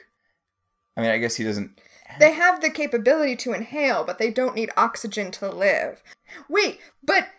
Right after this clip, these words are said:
Speaker 2: Angel couldn't revive Buffy with C P R in Prophecy Girl.
Speaker 1: Yeah, because vampires have no breath.
Speaker 2: Huh. Well,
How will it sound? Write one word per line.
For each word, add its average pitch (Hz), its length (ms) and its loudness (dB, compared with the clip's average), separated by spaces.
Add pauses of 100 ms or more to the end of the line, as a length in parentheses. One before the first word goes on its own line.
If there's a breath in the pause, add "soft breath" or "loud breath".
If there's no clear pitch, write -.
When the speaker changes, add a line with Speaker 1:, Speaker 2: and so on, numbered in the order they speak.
(520)
Speaker 2:
Angel 466 460 8
couldn't 392 400 4
revive 349 680 10
Buffy 392 340 10
with 320 140 2
C 320 240 -2
P 311 180 0
R 339 320 12
in 302 160 2
Prophecy 453 540 6
Girl. 220 440 4
Speaker 1:
Yeah, 147 180 4
because 110 420 0
vampires 107 800 4
have 107 240 6
no 104 180 4
breath. 110 560 -2 (1120)
Speaker 2:
Huh. 440 480 4 (600)
Well, 453 280 2